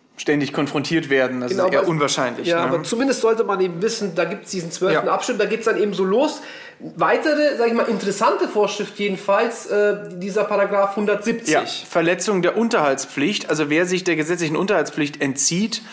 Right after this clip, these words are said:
Speaker 1: und m-, mit der Folge dann, dass der Lebensbedarf des Unterhaltsberechtigten gefährdet ist, ähm, oder ohne die Hilfe anderer gefährdet wäre, also auch dieser, dieser doppelte Boden, dass dann jemand
Speaker 2: Mhm.
Speaker 1: anders eben hilft,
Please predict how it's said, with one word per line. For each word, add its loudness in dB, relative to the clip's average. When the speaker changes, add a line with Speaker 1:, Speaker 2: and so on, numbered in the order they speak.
Speaker 1:
und 0
m-, -6
mit 0
der 4
Folge 2
dann, 2
dass -2
der 2
Lebensbedarf 2
des -4
Unterhaltsberechtigten 0
gefährdet 0
ist, 0
ähm, 2
oder 2
ohne 2
die 0
Hilfe 2
anderer 2
gefährdet 0
wäre, 2
also 2
auch 0
dieser, 0
dieser 0
doppelte 0
Boden, 2
dass 0
dann 0
jemand 0
Speaker 2:
Mhm. 4
Speaker 1:
anders 0
eben 0
hilft, 0